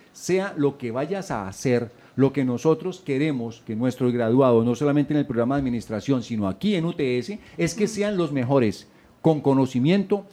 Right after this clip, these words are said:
con técnica y con la combinación del conocimiento con la inteligencia que tienen nuestros estudiantes, porque tenemos es-, una población estudiantil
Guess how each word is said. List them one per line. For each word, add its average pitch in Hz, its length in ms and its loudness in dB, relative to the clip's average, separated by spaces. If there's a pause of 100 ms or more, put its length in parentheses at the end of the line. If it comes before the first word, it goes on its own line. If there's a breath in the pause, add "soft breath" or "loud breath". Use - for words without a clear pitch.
(140 loud breath)
con 123 240 -2
técnica 190 600 -2 (120)
y 156 80 -8
con 147 180 -4
la 139 140 -4
combinación 139 760 0
del 135 160 2
conocimiento 160 1000 2 (240)
con 160 180 0
la 147 100 -2
inteligencia 147 840 -2
que 147 100 -4
tienen 151 240 -2
nuestros 131 340 -4
estudiantes, 123 560 -4 (220 loud breath)
porque 143 220 -2
tenemos 143 400 -4
es-, - 180 -8
una 165 240 -4
población 135 400 0
estudiantil 151 540 -4